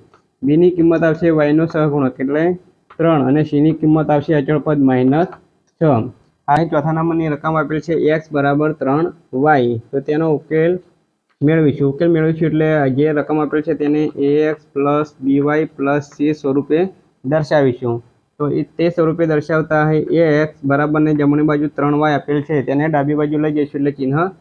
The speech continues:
બદલાઈ જશે. તો માઇનસ ત્રણ વાય, અહીં અચળ પદ સી આપેલ નથી, તો અચળ પદ આપેલ નથી તો અચળ પદ આ પ્લસ ઝીરો લઈશું, બરાબર ઝીરો. તો આ જે, અ, દર્શાવ્યું છે તે એ એક્સ પ્લસ બી વાય પ્લસ સી સ્વરૂપે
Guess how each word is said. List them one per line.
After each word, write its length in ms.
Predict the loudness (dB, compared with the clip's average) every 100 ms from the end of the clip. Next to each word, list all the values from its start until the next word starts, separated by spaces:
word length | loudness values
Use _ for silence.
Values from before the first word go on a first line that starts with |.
| _ _ 0
બદલાઈ 280 | 2 4 4
જશે. 280 | 2 0
તો 120 | -2 0
માઇનસ 600 | 0 0 2 2 0 -2
ત્રણ 260 | -2 0 2
વાય, 380 | 2 2 2 -2 -6 _ _
અહીં 220 | -2 0 0
અચળ 240 | 0 -2
પદ 260 | 0 0 0 -2 -6
સી 240 | -8 0 2
આપેલ 340 | 2 0 -2 0
નથી, 320 | -2 0 -2
તો 100 | 0
અચળ 240 | 0 0 -2
પદ 200 | 0 0
આપેલ 260 | 0 0
નથી 340 | 0 0 0 0
તો 140 | 0
અચળ 220 | 0 0
પદ 160 | 0 0
આ 160 | 0 -2 -10 _ _ -2
પ્લસ 440 | 2 2 0 -4 -6
ઝીરો 320 | 0 2 4 4
લઈશું, 420 | 2 0 -2 0
બરાબર 480 | 0 0 2 0 0 -4 _ _ -2
ઝીરો. 340 | 0 2 0
તો 180 | 0 -2
આ 340 | -2 0 0
જે, 200 | 2 2 2 -2 _ _ -10
અ, 140 | -4 -2 -2 -2 -2
દર્શાવ્યું 440 | -2 0 0 0
છે 160 | -2 -2
તે 120 | 0
એ 240 | 2 0
એક્સ 140 | 0 -2
પ્લસ 260 | -2 0
બી 120 | 0
વાય 120 | 0 0
પ્લસ 280 | 0 -2
સી 140 | -2 -2
સ્વરૂપે 440 | 0 0 0 0